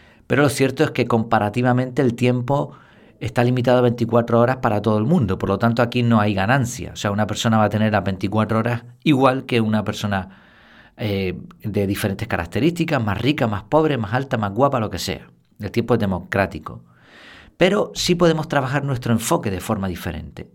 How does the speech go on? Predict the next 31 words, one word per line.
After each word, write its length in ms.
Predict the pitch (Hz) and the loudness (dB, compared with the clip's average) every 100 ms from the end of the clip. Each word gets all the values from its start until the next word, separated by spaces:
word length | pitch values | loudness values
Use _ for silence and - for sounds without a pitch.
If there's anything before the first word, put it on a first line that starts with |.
| - | -4
Y 260 | 160 170 | -2 0
da 140 | - 143 | 0 0
la 80 | |
casualidad 400 | 156 160 160 160 | 0 0 0 0
de 80 | 156 | 0
que 60 | 135 | 0
el 60 | |
enfoque 440 | 123 113 151 147 147 | 0 0 -2 -2 -4
se 160 | - | -2
gasta. 480 | 104 101 - - - _ _ _ _ - - | -2 -2 -6 -20 -20 _ _ _ _ -20 -20
Esa 200 | - 110 | -2 -2
fuerza 360 | - 139 143 135 | 2 2 4 4
de 80 | 117 | 4
voluntad, 600 | 110 107 104 127 156 - - _ _ - 87 | 2 -2 -2 -2 -2 -6 -18 _ _ -14 -10
algo 340 | 90 104 98 | -6 -4 -4
similar 600 | - - 110 110 123 151 | -4 -2 0 2 4 2
al 80 | 127 | 2
enfoque, 400 | 104 - 127 170 | -2 -2 -4 -2
también 400 | 127 107 127 123 | 0 2 2 2
se 180 | 107 85 | -2 -6
gasta. 380 | 82 - - - _ - - - | -8 -14 -18 -18 _ -20 -20 -14
Entonces, 380 | - 123 127 | -4 -2 2
este, 340 | 156 - 185 - | 0 2 -2 -2
esta 220 | - 170 | -4 0
capacidad, 540 | 170 147 127 - 143 143 | 2 2 0 -2 -2 0
este 180 | - | 2
ancho 340 | 131 180 175 165 | 4 4 2 2
de 120 | 135 | 4
ba-, 240 | 117 117 - | 2 0 -2
de 160 | 117 | 0
banda 440 | 113 117 117 165 | 2 2 0 -4